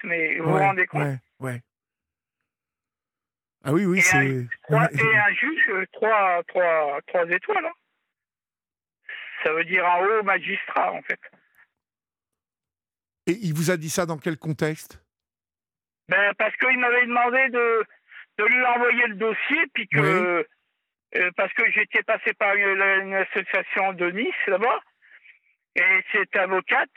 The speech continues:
Speaker 1: fait partie de cette association. Et lui, il a vu tout le dossier, il a étudié tout le dossier, il m'a dit, « Mais c'est n'importe quoi,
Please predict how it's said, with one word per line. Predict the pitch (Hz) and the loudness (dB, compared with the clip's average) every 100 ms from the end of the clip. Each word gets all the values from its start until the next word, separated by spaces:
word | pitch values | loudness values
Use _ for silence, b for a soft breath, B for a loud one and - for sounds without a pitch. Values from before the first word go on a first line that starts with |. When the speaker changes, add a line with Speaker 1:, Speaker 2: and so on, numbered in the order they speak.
| 233 196 | -4 -2
Speaker 1:
fait | 208 | -2
partie | - 185 - 240 | 0 -2 0 -2
de | 233 190 | -2 -4
cette | - 196 | -4 -4
association. | 196 - 202 208 - 190 170 _ _ _ _ _ _ B B B | -4 -4 -4 -2 -2 -6 -6 _ _ _ _ _ _ B B B
Et | - 180 | -2 0
lui, | 202 285 | -2 0
il | 294 | 0
a | 233 | 2
vu | 247 294 - | 0 -2 -4
tout | 311 | -4
le | 269 | -2
dossier, | 262 262 - - 233 | -2 -2 -2 0 0
il | 220 | 2
a | 208 | 0
étudié | 202 - 185 202 208 | 0 0 0 -2 -2
tout | - 262 | -4 -6
le | |
dossier, | 185 196 185 - 277 | -4 -4 -4 -4 -2
il | 302 | -2
m'a | 185 | -4
dit, « | 151 220 | -4 -6
Mais | 208 170 - | -6 -6 -6
c'est | 170 143 | -6 -6
n'importe | 180 190 262 349 - - 247 247 - - - | -6 -2 0 0 -2 -4 -2 -2 -6 -12 -6
quoi, | 254 | -4